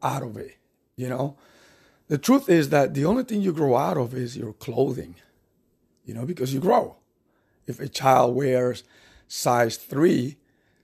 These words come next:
they grow up and they grow out of the size three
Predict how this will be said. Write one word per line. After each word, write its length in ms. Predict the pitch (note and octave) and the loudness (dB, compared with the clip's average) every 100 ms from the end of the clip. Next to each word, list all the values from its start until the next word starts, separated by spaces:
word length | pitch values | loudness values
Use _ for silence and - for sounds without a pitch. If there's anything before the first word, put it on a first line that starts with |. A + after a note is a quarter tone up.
| _ | _
they 340 | _ A#2+ G#2+ B2 | _ -8 -2 -2
grow 380 | C3+ G#2+ B2 - | -2 -2 -2 0
up 320 | B2 C3+ - _ _ _ _ | -2 -4 -8 _ _ _ _
and 200 | B2 G#2+ | -10 -4
they 100 | A#2 | -2
grow 220 | B2+ B2+ | 0 0
out 160 | A#2+ A2+ | 2 2
of 120 | A#2+ | 0
the 80 | C3 | -4
size 360 | - G#2+ B2 | -4 -4 -4
three 360 | - - A#2 C3 | -6 -4 -4 -4